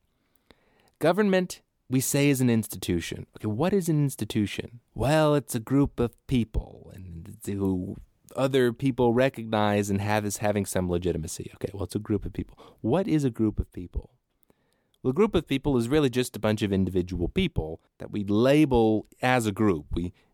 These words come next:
we put the boundaries around those group of people and say, "That's a group," or, "That's an institution." But really, the only thing that's there, it's just people. Groups are abstractions. Governments, on top of that, are abstractions.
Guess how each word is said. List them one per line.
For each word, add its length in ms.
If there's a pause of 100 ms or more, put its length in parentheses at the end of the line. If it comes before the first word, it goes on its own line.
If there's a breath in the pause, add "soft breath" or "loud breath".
(100)
we 240
put 260
the 80
boundaries 600
around 340
those 200
group 240
of 100
people 220
and 80
say, 140
"That's 320
a 40
group," 400 (640)
or, 60
"That's 340
an 140
institution." 560
But 160
really, 420 (460 soft breath)
the 100
only 180
thing 180
that's 300
there, 320
it's 140
just 300
people. 460 (280)
Groups 560
are 220
abstractions. 1080 (260)
Governments, 720 (100)
on 140
top 240
of 140
that, 340 (200)
are 120
abstractions. 960